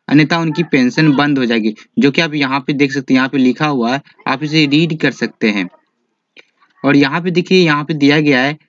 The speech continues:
इसके लिए आपको पाँच रुपये तक का चार्ज देना होगा। लेकिन आज के इस वीडियो में हम आपको बताने की कोशिश इस तरह की है कि आपको कोई भी रुपये चाहिए, पाँच रुपये भी आपको नहीं देना होगा, क्योंकि अभी ये इसका डेट, जो अंतिम डेट इकतीस दिसंबर कर दिया गया है। अगर आपके गाँव में जिसका भी पेंशन केवाईसी नहीं हो, उन सभी का आप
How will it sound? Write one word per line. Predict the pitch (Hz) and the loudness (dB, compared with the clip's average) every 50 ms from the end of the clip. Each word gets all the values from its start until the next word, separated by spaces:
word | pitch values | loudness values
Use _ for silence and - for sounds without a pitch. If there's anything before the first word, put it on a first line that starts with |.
| _ - | _ -10
इसके | 131 - - 165 | -8 -4 -2 0
लिए | 165 160 | 0 0
आपको | 151 147 - 160 | 0 -2 -6 -10
पाँच | 151 - 143 135 143 139 151 | -6 -2 -2 -2 -2 -2 -4
रुपये | 147 - - 147 | -4 -2 -2 -4
तक | - 156 | -4 -4
का | 151 156 151 | -4 -4 -4
चार्ज | 151 - 139 131 139 151 | -4 -4 -2 -2 0 -2
देना | 143 131 143 139 139 | 0 2 4 4 4
होगा। | 127 113 110 113 127 143 - - - _ - 117 | 4 2 0 -2 -4 -6 -8 -12 -20 _ -2 -2
लेकिन | 131 131 170 165 | 0 2 2 0
आज | 151 151 151 147 | 0 0 -2 0
के | - 190 | 0 -2
इस | 180 - | 0 0
वीडियो | 175 175 160 180 180 | -2 0 2 2 2
में | 180 | 2
हम | 160 147 151 143 143 131 | 2 0 -2 -2 -2 -2
आपको | 139 127 - - 143 | -4 -4 -4 -2 0
बताने | 131 127 120 117 123 139 | 0 0 0 0 0 0
की | 151 | -2
कोशिश | 147 - - 131 127 120 - 175 160 - - - - - | -2 0 0 0 0 2 0 -2 -2 -6 -12 -16 -4 -2
इस | - 151 156 - | -2 -2 -2 -2
तरह | - 160 175 | -2 0 0
की | 175 - - 151 127 | -2 0 0 0 2
है | 117 120 143 156 | 2 2 0 -2
कि | 156 - - _ _ - 139 | -6 -10 -20 _ _ -6 -6
आपको | 139 - - | -4 -4 -6
कोई | 156 - - - 156 160 | -8 -4 -2 0 0 2
भी | 160 170 185 | 2 2 0
रुपये | 170 160 156 165 | 0 0 0 -2
चाहिए, | 156 156 165 156 156 | 0 2 0 0 0
पाँच | 156 - 139 143 156 156 160 | 0 -2 -2 -2 0 0 -2
रुपये | 151 139 135 147 | -2 0 0 0
भी | 139 135 | 2 2
आपको | 127 117 - - 147 | 0 -2 -2 2 4
नहीं | 139 135 127 127 123 127 135 131 | 6 6 6 6 6 4 2 2
देना | 120 123 117 117 | 4 4 4 4
होगा, | 113 110 110 107 107 98 - - - - _ _ | 4 2 0 0 -2 -6 -10 -14 -20 -20 _ _
क्योंकि | - 135 131 160 | -6 -2 0 0
अभी | 156 160 165 175 | 2 2 2 2
ये | 165 160 165 | 4 4 2
इसका | - - - - 165 | 2 0 -2 -4 -4
डेट, | 156 143 131 139 151 160 | -2 0 0 2 2 2
जो | 160 170 | 0 -2
अंतिम | - 135 135 135 131 180 180 165 | 0 0 0 2 2 2 2 4
डेट | 143 147 143 - | 2 2 0 -2
इकतीस | 131 - - - 170 160 | -6 -6 -2 0 0 2
दिसंबर | 139 143 139 - 151 147 147 156 - | 2 0 0 0 2 2 2 2 0
कर | - - 151 147 | 0 0 -2 0
दिया | 139 127 131 | 0 0 -2
गया | 120 113 117 117 120 | 0 0 0 0 -2
है। | 135 - - - _ _ - | -2 -4 -8 -16 _ _ -2
अगर | 139 143 | 0 0
आपके | 143 143 147 - 170 151 | 0 0 -2 -2 -4 -2
गाँव | 139 147 156 | 0 0 2
में | 160 160 151 | 2 2 0
जिसका | 143 131 - - 165 | 0 -2 -2 -2 -2
भी | 160 | 0
पेंशन | 160 - 143 139 135 - 160 151 | 0 0 0 0 0 2 2 0
केवाईसी | 143 - 147 131 127 131 123 - 151 | 2 2 0 0 0 -2 0 2 4
नहीं | 147 127 123 135 147 | 6 6 6 6 6
हो, | 151 139 | 6 6
उन | 135 131 | 4 4
सभी | 120 - 139 139 156 | 2 2 0 0 0
का | 156 143 | 0 0
आप | 123 123 | -2 -2